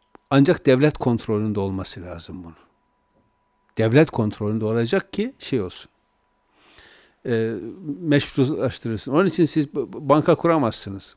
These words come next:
Banka kurabilmek için devletin, e, yetkili organlarının müsaadesi lazım ve çok sıkı bir denetim gerekir. İşte bu şeyler, yani Allah'ın emirleri de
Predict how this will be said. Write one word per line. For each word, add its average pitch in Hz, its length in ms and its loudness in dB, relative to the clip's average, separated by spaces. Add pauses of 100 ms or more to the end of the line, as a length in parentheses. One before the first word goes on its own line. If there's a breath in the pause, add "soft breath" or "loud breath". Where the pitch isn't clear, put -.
Banka 123 300 0
kurabilmek 127 600 0
için 196 320 -8 (580 soft breath)
devletin, 123 720 2 (120)
e, 107 280 -4 (680)
yetkili 131 400 0
organlarının 107 840 0 (160)
müsaadesi 120 580 -2
lazım 143 420 0
ve 156 100 -2
çok - 340 4
sıkı - 380 -2
bir 135 120 0
denetim 104 500 -2
gerekir. 90 540 -18 (2250 soft breath)
İşte 175 320 4
bu 185 300 4
şeyler, 139 680 0 (500 soft breath)
yani 135 500 4
Allah'ın 151 500 4
emirleri 135 680 2
de 90 220 0